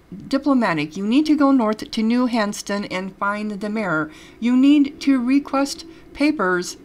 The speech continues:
of transit for a small band of Empire soldiers.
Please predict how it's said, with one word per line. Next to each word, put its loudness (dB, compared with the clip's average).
of -6
transit -4
for 0
a 0
small 2
band 2
of -4
Empire -2
soldiers. -4